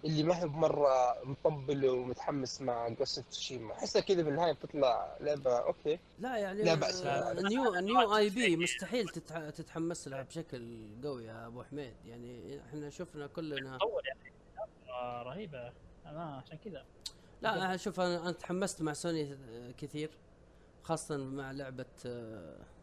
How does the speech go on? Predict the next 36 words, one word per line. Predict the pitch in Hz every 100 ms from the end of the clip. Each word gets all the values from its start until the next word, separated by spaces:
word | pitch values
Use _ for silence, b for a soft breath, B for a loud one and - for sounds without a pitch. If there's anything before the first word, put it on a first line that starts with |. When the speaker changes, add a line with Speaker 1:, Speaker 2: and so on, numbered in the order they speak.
| -
Speaker 2:
حقت | 127 123
Speaker 3:
إيه. | 123 120
Speaker 2:
أولوي. | 135 139 135 104 - - -
آه، | 92 87
شو | 87 -
Speaker 1:
أيام | 156 151 143
Speaker 2:
اسمه؟ | 143
Speaker 1:
مضت. | 143 - - - - - - -
Speaker 2:
لا، | 151
ما | 165 190
هي | 180 180
مضت، | 156 143 120 - - -
الثانية. | - 139 120 117 107 - -
Speaker 1:
آه، | 165 180 196 143
هورايزن، | 139 170 180 151 120 123
هورايزن. | 147 151 147 127 117
Speaker 2:
هورايزن. | 135 175 160 127 120 101 - -
يعني، | 127 120 127 127 123 120 - -
يعني، | 123 123 - - b b b - -
يعني | 120 123
كان، | 151 156 156
أنا | 147 - 135 135
كنت | - 147
أتوقع | 143 160 156 131
إنها | 139 135 135
بتكون | 131 - 156 139
إيبك، | 151 139 -
خاصة | - 147 - 147
لما | 135
كانوا | 131 156 143
يعطونا | 131 127 147 139 131
ال-، | 123
المضاربة | 123 123 131 135 151 139 135
مع | 131 123
الديناصور | 120 127 127 - 143 139 120
ال-، | 117 110 110